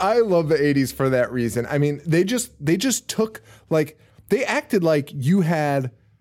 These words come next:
like, no one knew how to play sports. Like, when they showed, like, <laughs> when they showed, like, amateur wrestling in, in movies in the eighties, it was, like, body slam. They were wearing the high school outfits, but just, like,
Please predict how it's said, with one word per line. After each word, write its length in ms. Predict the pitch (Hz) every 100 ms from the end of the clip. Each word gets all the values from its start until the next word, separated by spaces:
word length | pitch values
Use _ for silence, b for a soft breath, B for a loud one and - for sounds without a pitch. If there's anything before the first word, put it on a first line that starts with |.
| _ _ -
like, 220 | 147 143
no 340 | 143 143 151
one 220 | 160 165 147
knew 140 | 143
how 100 | 131
to 80 | 120
play 220 | - 113
sports. 480 | - - 98 107 - B B -
Like, 160 | 190
when 140 | 180 190
they 80 |
showed, 280 | 208 233 208
like, 200 | 208 196 -
<laughs> 80 | _
when 100 | 170 185
they 100 | 208
showed, 220 | 226 208
like, 280 | 170 143 -
amateur 400 | 123 139 147 180
wrestling 640 | 143 107 117 151 156 165 170
in, 380 | 127 123 117 113 -
in 180 | - 117
movies 340 | 117 110 131 131
in 60 | 123
the 160 | -
eighties, 340 | 104 127 185 - B B -
it 120 | 196
was, 140 | 202
like, 340 | 202 135 110 -
body 340 | 147 147 185
slam. 540 | 175 - 202 202 202 190 -
They 120 | 190
were 120 | 214 196
wearing 320 | 247 311 226
the 160 | 190 -
high 140 | 190
school 320 | 220 - 262 160
outfits, 480 | 139 170 226 254
but 260 | - 202 196
just, 240 | 180 185
like, 160 | 196